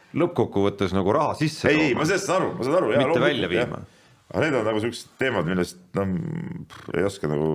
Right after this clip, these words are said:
Speaker 2: ei oska nagu midagi kaasa rääkida. Nii,
Speaker 1: Sina,
Speaker 2: võtan, võtan,
Speaker 1: sina ei oska.
Speaker 2: võtan viimase kirja, Indrek kirjutab ja
Speaker 1: See on esimene teema saate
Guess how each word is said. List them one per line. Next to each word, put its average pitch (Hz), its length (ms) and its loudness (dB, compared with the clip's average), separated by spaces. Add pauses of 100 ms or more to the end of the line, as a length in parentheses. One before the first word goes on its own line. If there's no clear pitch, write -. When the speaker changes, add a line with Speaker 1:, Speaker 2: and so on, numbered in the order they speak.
(100)
Speaker 2:
ei 78 80 -2
oska - 240 -6
nagu 71 140 -4
midagi 73 180 -2
kaasa 65 300 -2
rääkida. - 260 -8 (380)
Nii, 131 100 -2
Speaker 1:
Sina, 131 140 4
Speaker 2:
võtan, 143 260 2 (140)
võtan, 151 160 2
Speaker 1:
sina 127 240 2
ei 87 80 0
oska. - 240 -12 (180)
Speaker 2:
võtan 127 240 0
viimase 117 440 4 (520)
kirja, 131 400 2
Indrek 117 320 0
kirjutab 92 480 0
ja 90 140 2
Speaker 1:
See 90 80 4
on 107 80 4
esimene 87 420 0
teema 104 320 2 (320)
saate 98 460 0